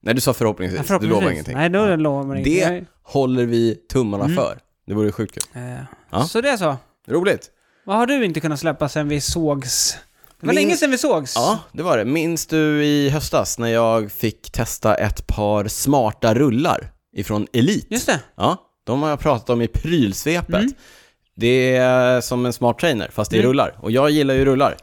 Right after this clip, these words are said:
Speaker 1: Du
Speaker 2: Mm.
Speaker 1: och jag gillar rullar.
Speaker 2: Ja.
Speaker 1: Vi är lite grann, eh, rullarnas, eh, främsta förespråkare
Speaker 2: Ja.
Speaker 1: här. Ja.
Speaker 2: Jag ser faktiskt inte så många andra som förespråkar det.
Speaker 1: Nej.
Speaker 2: Den som förespråkar det, för
Speaker 1: Ja.
Speaker 2: övrigt.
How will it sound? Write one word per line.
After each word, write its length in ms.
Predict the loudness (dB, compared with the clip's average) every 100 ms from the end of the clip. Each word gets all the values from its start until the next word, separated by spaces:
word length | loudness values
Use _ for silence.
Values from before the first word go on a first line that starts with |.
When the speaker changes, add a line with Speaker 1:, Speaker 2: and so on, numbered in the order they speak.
| -4
Speaker 1:
Du 60 |
Speaker 2:
Mm. 120 | 0 2
Speaker 1:
och 60 |
jag 160 | 4 2
gillar 220 | 2 2
rullar. 300 | 2 0 -2
Speaker 2:
Ja. 140 | 0 0
Speaker 1:
Vi 200 | 2 2
är 40 |
lite 280 | 0 -2 0
grann, 360 | 0 0 -2 -2
eh, 360 | 0 2 2
rullarnas, 840 | 4 2 2 2 2 -2 -4 -6 0
eh, 260 | 2 2 -2 -8 -20 -20 -20 _ -6
främsta 840 | 0 2 2 0 -4 -2 0 2
förespråkare 960 | 2 2 2 0 0 0 2 2 2 0
Speaker 2:
Ja. 40 |
Speaker 1:
här. 260 | -2 -4 -4
Ja. 180 | -2 0
Speaker 2:
Jag 200 | 0 0
ser 240 | 0 0 0
faktiskt 220 | 0 -2
inte 220 | -6 -6
så 100 | -2
många 220 | 0 0
andra 180 | 0 -2
som 220 | -4 -4
förespråkar 460 | -2 -2 0 0 2
det. 100 | 2
Speaker 1:
Nej. 180 | 2 2
Speaker 2:
Den 160 | 2
som 160 | 2 2
förespråkar 520 | 0 0 -2 -2 0
det, 140 | 0
för 120 | 0 -2
Speaker 1:
Ja. 60 |
Speaker 2:
övrigt. 200 | 0 -4